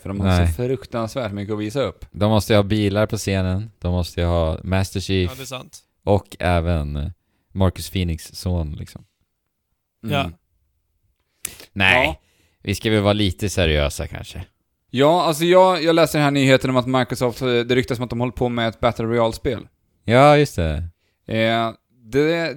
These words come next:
Speaker 1: då tänker jag direkt på det vi har pratat om flera gånger i det här.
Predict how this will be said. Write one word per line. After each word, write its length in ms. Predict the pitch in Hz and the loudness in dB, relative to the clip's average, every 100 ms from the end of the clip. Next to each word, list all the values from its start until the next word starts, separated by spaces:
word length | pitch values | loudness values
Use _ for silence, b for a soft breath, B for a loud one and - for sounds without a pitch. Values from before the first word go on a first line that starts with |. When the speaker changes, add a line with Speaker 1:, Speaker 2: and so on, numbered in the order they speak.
| 139 | -6
Speaker 1:
då 100 | 143 | -4
tänker 280 | 170 - | -6 -2
jag 100 | 135 | 0
direkt 160 | 123 113 | 2 0
på 60 | 117 | -2
det 100 | 110 | -2
vi 140 | 113 | 0
har 60 | 110 | -2
pratat 380 | 110 101 - 110 | -2 -4 -4 -6
om 120 | 101 | -6
flera 320 | 120 117 110 | -2 0 2
gånger 400 | 110 110 110 101 | 0 -2 -4 -4
i 40 | |
det 60 | 95 | -2
här. 220 | 95 92 | -4 -4